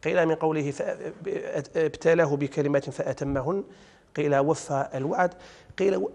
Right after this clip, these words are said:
لم يعد إبراهيم بوعد إلا وفى به، حتى قوله لأبيه: "لأستغفرن". لكن بان له من الله سبحانه وتعالى أن هذا لا يجوز له أن يوفي به، لأن الله سبحانه وتعالى يقول بعد: "وأن ليس للإنسان إلا ما سعى". ماذا في صحف إبراهيم؟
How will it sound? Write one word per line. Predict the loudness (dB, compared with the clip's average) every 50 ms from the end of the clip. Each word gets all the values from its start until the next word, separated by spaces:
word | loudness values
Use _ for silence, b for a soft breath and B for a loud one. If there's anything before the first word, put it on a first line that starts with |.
| -10 -8 -4
لم | -2 -2 0 0 0
يعد | 2 4 4 4 4 2 0 -2 -4
إبراهيم | -4 -2 0 2 2 2 2 0 -2 -2 -2 -2 -4
بوعد | -4 -2 -2 -2 -2 -2 0 2 2 2 2 0 0 0 -2 -4 -4 -4 -4
إلا | -2 2 4 4
وفى | 4 4 2 0 -2 -2 -2
به، | -2 -4 -4 -6
حتى | -2 -2 -2 -2 -2 -6 -4 -4
قوله | -4 0 2 2 4 6 4 4 4 4 0 -2 -6 -8 -4 -4
لأبيه: | -2 4 4 4 4 4 0 0
"لأستغفرن". | 0 0 0 0 2 2 2 2 4 2 2 2 2 -2 -10 -20 -20 -20 -20 _ _ _ _ _ b b b b b b b b b b b b
لكن | 2 2 4 2 2 2
بان | 4 6 6 6 8 6 4 6 6
له | 6 4 4 0 -6 -10 -12 -6
من | 0 0 2
الله | 4 4 4 4
سبحانه | 2 -2 -2 0 2 2 2 2
وتعالى | 0 0 -2 -2 -2 0 0 -2 -4 -6 -10 -10 -10
أن | -4 -2 0
هذا | 2 2 2 2 2
لا | 2 2
يجوز | 0 0 -2 -2 0
له | 2 2 2 2 2
أن | 2
يوفي | 2 2 2 0 -2
به، | -2 -2
لأن | 0 0 -2 -2 -2 -2
الله | 0 0 0 -2 -2
سبحانه | -6 -4 0 0 0
وتعالى | 2 0 -2
يقول | -2 0 0 0 2
بعد: | 2 2 0 2 0 -2 -4 B B B B B B B B B
"وأن | -2 -2 0 0 -2 2 2
ليس | 2 2 2 4 4
للإنسان | 4 4 4 0 -2 2 2 2 2
إلا | 2 2 0 2
ما | 2 0
سعى". | 0 0 -2 0
ماذا | 4 4 6 6 6 4
في | 2 -2
صحف | -2 -2 -4 -2 -2
إبراهيم؟ | -2 0 2 2 2 2 0 -4